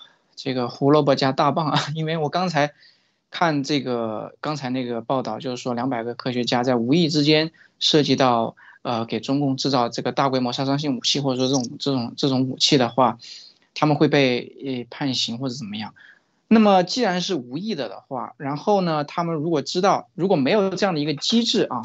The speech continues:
他又是无意的，那么他肯定是要，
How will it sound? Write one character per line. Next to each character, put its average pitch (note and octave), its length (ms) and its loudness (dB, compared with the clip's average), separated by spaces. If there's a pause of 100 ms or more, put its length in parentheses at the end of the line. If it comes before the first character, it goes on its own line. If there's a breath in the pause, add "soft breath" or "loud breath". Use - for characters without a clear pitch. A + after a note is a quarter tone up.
他 F#3 180 2
又 F#3 140 6
是 D#3 100 -4
无 B2+ 220 -4
意 A3 160 0
的， C3 180 -2 (480)
那 G#3+ 80 -4
么 F#3 140 2
他 F#3+ 100 0
肯 C#3 340 -4
定 G#3 220 2
是 - 160 -2
要， D#3+ 260 2